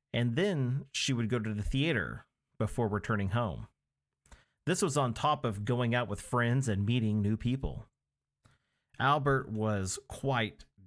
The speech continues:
jealous that his wife was becoming more independent and suspected that she had been helped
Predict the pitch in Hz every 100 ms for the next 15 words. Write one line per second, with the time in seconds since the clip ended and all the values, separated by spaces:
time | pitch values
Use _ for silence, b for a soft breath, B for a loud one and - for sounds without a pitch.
0 | - - 104 78 71 62 - - - _
1 | _ _ _ 117 104 101 101 104 104 -
2 | 104 107 104 120 110 104 98 104 127 131
3 | 127 - 131 107 104 - 131 120 98 87
4 | - - - _ _ _ _ _ - 110
5 | 92 - 104 - 156 139 - 104 90 -
6 | 107 123 - - 113 113 95 113 101 98
7 | - 180 - -